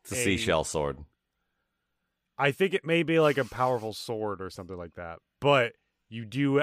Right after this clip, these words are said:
Speaker 2: I think you have to collect all of them to get that from him. So you've gotta do a lot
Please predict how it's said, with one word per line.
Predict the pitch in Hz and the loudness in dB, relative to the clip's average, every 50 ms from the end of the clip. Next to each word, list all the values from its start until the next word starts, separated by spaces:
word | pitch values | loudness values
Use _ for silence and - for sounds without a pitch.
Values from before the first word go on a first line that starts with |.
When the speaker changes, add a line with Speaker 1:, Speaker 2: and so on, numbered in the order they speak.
| - - | 0 -2
Speaker 2:
I | 123 120 123 - _ - | -4 -4 -6 -6 _ -10
think | 135 123 - | -10 -8 -4
you | 127 113 | -4 -4
have | 110 - | -4 -4
to | - 113 | -8 -8
collect | - - 117 110 - - _ - | -4 -2 -2 -2 -4 -6 _ -2
all | 113 113 117 117 123 | 0 2 2 2 0
of | 123 107 101 | 0 -2 -4
them | 123 117 117 113 | -4 -4 -4 -6
to | - 120 | -8 -10
get | 104 90 120 117 - | -6 -4 -4 -4 -2
that | 123 127 - - | -2 -4 -4 -4
from | - 139 135 127 | -6 -6 -4 -4
him. | 143 143 151 147 - _ _ _ _ _ _ _ _ _ _ _ | -6 -6 -8 -8 -14 _ _ _ _ _ _ _ _ _ _ _
So | - - 127 | -4 -2 -2
you've | 120 113 110 120 117 | -2 -2 -4 -6 -2
gotta | 107 131 123 123 117 | 2 2 2 2 2
do | 107 123 120 113 | -2 -2 -2 0
a | |
lot | 107 104 104 107 113 120 123 139 | 0 0 0 0 2 2 2 0